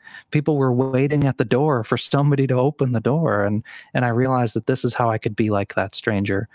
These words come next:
uh, who saved my life. And, and really that's when an activist, an advocate was born. And in that high school,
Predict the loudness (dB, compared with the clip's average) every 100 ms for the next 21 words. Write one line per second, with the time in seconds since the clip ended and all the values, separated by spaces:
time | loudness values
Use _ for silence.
0 | _ _ -2 0 -2 -2 -2 -2 -2 -2
1 | -2 -4 -4 -6 -4 -4 -4 -2 0 2
2 | 0 0 -2 -2 0 0 -2 -2 0 0
3 | -2 -10 -14 -20 -8 -2 0 0 0 -2
4 | 0 -2 0 0 0 0 0 0 0 0
5 | 0 0 0 0 -2 -2 -2 -2 -2 -2
6 | 0 -2